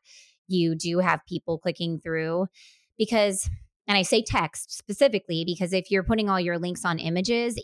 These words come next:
and they're checking it on mobile and they're not downloading those images, then they're not gonna see your links. And that'll make your click-through rate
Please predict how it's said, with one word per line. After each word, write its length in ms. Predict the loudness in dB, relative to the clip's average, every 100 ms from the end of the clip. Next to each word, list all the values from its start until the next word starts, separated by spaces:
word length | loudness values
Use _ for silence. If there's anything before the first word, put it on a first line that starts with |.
| 0
and 360 | 2 2 0 2
they're 240 | 4 4
checking 380 | 2 -2 0 0
it 60 | 2
on 180 | 0
mobile 340 | 0 0 0 0
and 120 | 0
they're 120 | -2
not 260 | 0 -2 0
downloading 640 | -2 -2 0 0 0 -2
those 220 | 0 0
images, 480 | 0 -2 0 0 0
then 160 | -2 -2
they're 160 | -2
not 240 | 0 -2 -4
gonna 160 | -6
see 140 | -6 -6
your 180 | -8 -10
links. 300 | -12 -12 -6
And 140 | 0
that'll 180 | 2 2
make 200 | 0 -4
your 80 | -8 -12
click-through 380 | -12 _ -8
rate 220 | -4 -4